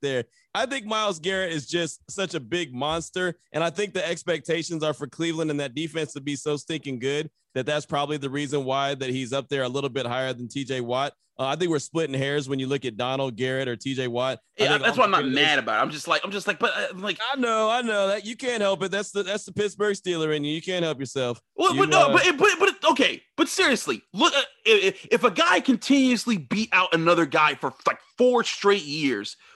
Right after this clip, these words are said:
Speaker 2: would you keep saying that the other, the second place guy is better than the first? No, it just, uh, it's just, it's, but, uh, anyways, like I said, it, that to me is not egregious. It's just like,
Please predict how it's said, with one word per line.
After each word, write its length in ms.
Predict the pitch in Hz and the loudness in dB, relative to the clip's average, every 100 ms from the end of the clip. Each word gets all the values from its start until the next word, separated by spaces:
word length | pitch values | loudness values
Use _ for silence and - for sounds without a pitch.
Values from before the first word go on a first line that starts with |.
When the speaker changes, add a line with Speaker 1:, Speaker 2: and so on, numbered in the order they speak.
| - | 0
Speaker 2:
would 180 | 190 170 | 0 4
you 160 | 381 | 2
keep 240 | - 302 - | 4 2 4
saying 240 | 254 262 | 2 4
that 100 | 220 | 2
the 140 | 175 | 0
other, 160 | 175 185 | 0 0
the 100 | 180 | -2
second 360 | 170 254 247 190 | 0 2 2 0
place 260 | 208 190 | 0 2
guy 400 | 165 185 190 208 - - _ | 2 4 6 4 -2 -18 _
is 160 | 190 | -2
better 220 | 131 185 208 | 2 4 4
than 100 | 208 | 2
the 60 | |
first? 240 | 190 302 349 | 0 0 4
No, 340 | 480 453 160 | 6 6 6
it 80 | 156 | 2
just, 240 | 190 - - - _ | 0 -6 -14 -20 _
uh, 340 | - 185 151 110 110 | 0 2 4 0 -4
it's 220 | 117 - | -12 -12
just, 260 | 101 101 - | -14 -12 -8
it's, 260 | 117 - | -8 -10
but, 220 | - 131 135 | -8 -4 -2
uh, 80 | 143 | 0
anyways, 440 | 143 120 104 98 | 0 0 -4 -2
like 120 | 180 | -2
I 40 | 185 | 0
said, 180 | - 127 | 0 0
it, 140 | 185 - - - | -2 -4 -14 0
that 220 | 208 247 | 0 2
to 100 | 214 | -2
me 120 | 196 | 0
is 100 | 165 | 0
not 140 | 175 | 0
egregious. 680 | 147 107 123 147 165 117 110 | 0 -4 -4 -4 -4 -6 -8
It's 160 | 135 - | -8 -8
just 240 | 147 127 | -8 -4
like, 160 | 143 | -4